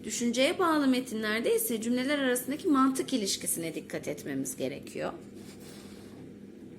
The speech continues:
Şimdi bu paragrafta da paragrafın beşinci cümlesinde şairle ilgili olarak şiirinin sadece biçimiyle ilgili değişiklik yaptığı söylenmektedir.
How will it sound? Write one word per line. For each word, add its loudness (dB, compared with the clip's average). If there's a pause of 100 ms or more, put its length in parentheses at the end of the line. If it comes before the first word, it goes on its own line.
(1900)
Şimdi 2
bu -2
paragrafta 4
da 2 (880)
paragrafın 4
beşinci 2
cümlesinde 0 (160)
şairle 4
ilgili 6
olarak 4 (380)
şiirinin 4
sadece 6
biçimiyle 6
ilgili 2
değişiklik 2
yaptığı -2
söylenmektedir. -6